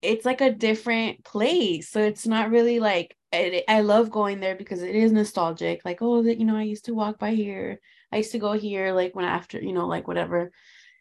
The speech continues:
And now it's, like, there is places that are still there, but it's, the vibe is different. So you kind of like, "Oh, like, it's different now."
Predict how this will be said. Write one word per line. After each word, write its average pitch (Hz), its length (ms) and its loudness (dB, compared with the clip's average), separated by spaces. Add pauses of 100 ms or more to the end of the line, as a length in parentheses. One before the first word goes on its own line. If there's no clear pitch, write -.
(220)
And 226 160 8
now 226 240 10
it's, 226 200 6
like, 202 340 2 (400)
there 190 320 2
is 202 340 -6 (100)
places 190 360 0
that 180 100 2
are 170 140 0
still 175 300 2
there, 170 280 0
but 170 160 -4
it's, 175 300 -6 (540)
the 190 120 -2
vibe 170 340 2
is 170 140 -4
different. 226 580 -4
So 190 80 0
you 175 200 -2
kind 165 260 -2
of 160 100 -8
like, 160 240 -2
"Oh, 165 360 -4
like, 151 260 -6
it's 180 160 -14
different 180 360 -8
now." - 280 -14